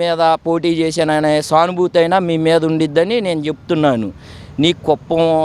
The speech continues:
ఇవి పులివెందుల్లో ఎవరు పోటీ చేస్తున్నారు అది చూసుకోండి. నియోజకవర్గాలు ఎందుకు మారుస్తున్నారు? గెలుపు కోసం మారుస్తున్నామని చెప్తున్నారు. అసలు ఆ, ఆ సర్వే డేటా బయట పెట్టమనండి.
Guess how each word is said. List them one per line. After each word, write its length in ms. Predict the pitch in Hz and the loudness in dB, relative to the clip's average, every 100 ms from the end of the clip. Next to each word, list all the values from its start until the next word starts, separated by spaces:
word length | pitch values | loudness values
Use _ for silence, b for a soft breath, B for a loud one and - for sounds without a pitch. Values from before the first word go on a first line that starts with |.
| 151 - - - - 131 | -2 -6 -18 -20 -8 0
ఇవి 160 | 170 135 - | 2 2 0
పులివెందుల్లో 640 | 170 190 202 196 190 190 180 | 0 2 2 0 0 2 4
ఎవరు 140 | 170 | 2
పోటీ 300 | 170 185 170 170 | 0 -2 0 2
చేస్తున్నారు 640 | 160 156 - 156 151 156 165 - - - - | 2 0 -2 0 0 -2 -6 -10 -12 -12 -2
అది 180 | 127 151 139 | 0 0 -4
చూసుకోండి. 580 | 190 - 175 151 127 110 - B B 127 | -8 -4 -2 0 0 -4 -8 B B 0
నియోజకవర్గాలు 680 | 180 202 - 185 180 175 170 | 0 0 0 -2 2 2 2
ఎందుకు 180 | 170 175 | 0 -2
మారుస్తున్నారు? 720 | 170 165 156 - 156 151 151 151 151 160 - b b 127 | 2 2 2 -2 0 0 0 0 -2 -4 -16 b b 0
గెలుపు 240 | 151 175 170 | 2 2 0
కోసం 240 | 175 160 160 | 0 0 -4
మారుస్తున్నామని 680 | 151 147 143 - 143 156 180 | -2 -2 -2 -4 -2 -2 -2
చెప్తున్నారు. 600 | 143 - 135 123 117 104 98 - - - - - | -4 -4 -4 -2 -2 -4 -8 -18 -20 -20 -8 -4
అసలు 280 | 143 196 175 | -2 0 0
ఆ, 380 | 156 156 156 143 - | 2 2 0 -4 -4
ఆ 220 | 131 147 | 0 2
సర్వే 460 | 147 175 180 214 226 | 2 2 2 2 -2
డేటా 320 | 190 185 196 180 | 0 0 0 0
బయట 280 | 170 180 175 | -2 -2 -2
పెట్టమనండి. 640 | 156 - 143 139 139 135 | -4 -2 -2 -2 -2 -4